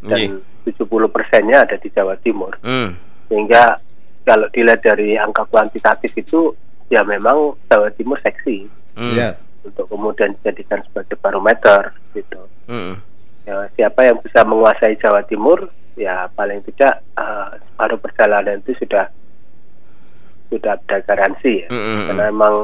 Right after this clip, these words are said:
Speaker 1: dinamikanya sangat tinggi.
Speaker 2: Iya, mm, mm.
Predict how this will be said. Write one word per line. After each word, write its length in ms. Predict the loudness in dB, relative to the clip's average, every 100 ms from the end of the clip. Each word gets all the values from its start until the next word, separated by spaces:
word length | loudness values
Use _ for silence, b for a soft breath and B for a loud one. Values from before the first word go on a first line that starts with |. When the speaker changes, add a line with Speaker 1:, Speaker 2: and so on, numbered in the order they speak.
| -4 -10 -12 -12 -4
Speaker 1:
dinamikanya 640 | 4 6 6 6 8 8
sangat 320 | 6 6 6 2
tinggi. 300 | -2 -4 -8 -8
Speaker 2:
Iya, 240 | -4 -4 -4
mm, 120 | -8
mm. 220 | -8 -8